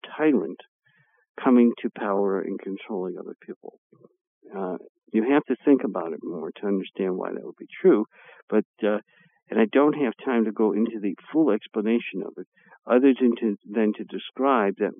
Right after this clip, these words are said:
you're getting closer to the elements that m-, are more godly in the process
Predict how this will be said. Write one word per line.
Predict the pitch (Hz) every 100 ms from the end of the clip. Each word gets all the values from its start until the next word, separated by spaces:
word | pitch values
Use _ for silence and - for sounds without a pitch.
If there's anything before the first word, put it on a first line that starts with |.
| - _
you're | 113 110
getting | 127 139 147 -
closer | - - 139 143 - 117
to | - - 104
the | 104 -
elements | 127 135 98 82 - - _ _ _ _ -
that | 113 98 101
m-, | 110 - -
are | 101 107
more | 110 107
godly | 95 117 156 - - - - _ _ _ _ -
in | 127 123 117
the | 117
process | - 139 127 127 - 117